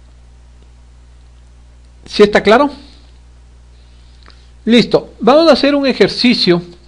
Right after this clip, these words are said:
De hecho, el ejercicio que yo les había colocado, eh,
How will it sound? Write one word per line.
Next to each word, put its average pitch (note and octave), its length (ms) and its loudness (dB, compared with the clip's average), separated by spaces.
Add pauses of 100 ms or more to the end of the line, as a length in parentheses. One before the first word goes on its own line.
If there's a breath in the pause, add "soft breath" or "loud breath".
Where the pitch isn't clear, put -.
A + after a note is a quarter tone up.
(1120)
De G3 300 4
hecho, A#3+ 260 4
el E3 460 4
ejercicio F#3 500 -6
que F#3 120 -2
yo F#3+ 80 4
les G3 120 2
había F#3+ 300 0
colocado, F#3+ 680 -2 (1300 soft breath)
eh, D3 460 2